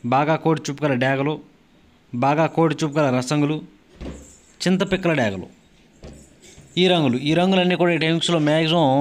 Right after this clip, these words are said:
చూపులకు గెలిచే అవకాశం ఉన్న రంగులు, ఓన్లీ చూపుల్లో మాత్రమే గెలుస్తాయి అన్నమాట ఈ రంగులన్నీ కూడా. చూపులకి గెలుస్తాయి ఈ రంగులు, కానీ మనం వాటిని పర్టికులర్గా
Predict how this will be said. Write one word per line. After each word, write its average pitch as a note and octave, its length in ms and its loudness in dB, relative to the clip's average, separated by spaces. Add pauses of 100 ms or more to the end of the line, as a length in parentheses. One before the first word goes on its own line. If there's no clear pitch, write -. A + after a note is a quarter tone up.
(160)
చూపులకు G3+ 360 0
గెలిచే D#3 220 0
అవకాశం C#3+ 340 0
ఉన్న C#3 100 2
రంగులు, A2 220 0
ఓన్లీ D#3+ 240 2 (200)
చూపుల్లో F#3+ 360 2
మాత్రమే D#3 340 2
గెలుస్తాయి C3 300 0
అన్నమాట A#2+ 180 0
ఈ A2+ 80 2
రంగులన్నీ A2+ 340 0
కూడా. D#2 180 -12 (1160)
చూపులకి F#3+ 420 0
గెలుస్తాయి E3+ 340 2
ఈ D3+ 40 2
రంగులు, D3 240 2
కానీ D#3+ 240 0
మనం D#3+ 180 2
వాటిని D3 200 0
పర్టికులర్గా D3+ 540 0